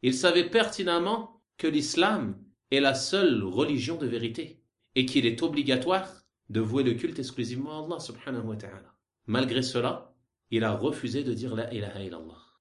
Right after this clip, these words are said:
Et il est mort en disant qu'il était sur la religion de Abdul Muttalib. Il fit donc partie des gens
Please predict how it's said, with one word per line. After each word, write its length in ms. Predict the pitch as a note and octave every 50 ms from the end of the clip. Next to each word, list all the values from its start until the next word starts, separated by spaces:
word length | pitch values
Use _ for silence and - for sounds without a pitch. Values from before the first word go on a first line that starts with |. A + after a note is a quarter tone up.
| _ _ _ -
Et 80 | A#2 A2
il 60 | A#2
est 60 | A#2
mort 220 | B2 C#3 D#3 D3+ C#3+
en 60 | C3
disant 280 | A#2+ A#2+ A#2 C#3 D#3+ -
qu'il 180 | - C#3+ B2
était 200 | B2 B2+ - D3+
sur 180 | - - B2+ B2
la 80 | A#2+
religion 400 | A2 A#2 C3 C3 B2+ B2+ C#3+ D#3+
de 80 | D3+ C#3+
Abdul 280 | B2 B2 A#2+ B2 B2+ B2+
Muttalib. 560 | C3 C3 C3 - D#3+ D#3+ D3 B2 G#2 G#2 - - - _ _ _ _ _ _ -
Il 120 | A2 G#2+ -
fit 140 | - B2 A#2+
donc 220 | B2 A2+ G#2+ -
partie 520 | G#2 - - - - - C3 - - - _ _ _ _ _ _ _ -
des 200 | - G2+ G#2 G2
gens 400 | F#2 - G#2+ A2 A2 - - _